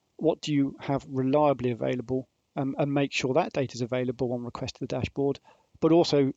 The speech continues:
the flip side of that was make sure anything that could be unreliable is identified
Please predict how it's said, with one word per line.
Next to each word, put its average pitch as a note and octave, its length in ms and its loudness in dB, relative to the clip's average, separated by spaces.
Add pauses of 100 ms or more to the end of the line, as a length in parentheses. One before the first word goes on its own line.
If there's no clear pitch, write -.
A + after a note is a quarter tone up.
the C#3+ 60 -6
flip - 200 -2
side B2+ 160 -2
of B2 60 0
that C3 140 0
was C#3+ 140 -4
make C#3 180 -2
sure C3+ 440 2
anything C#3 380 0
that C3+ 180 -4
could - 200 -6
be C3+ 140 0
unreliable C3 680 0 (180)
is C3 380 -2 (220)
identified C3 800 -2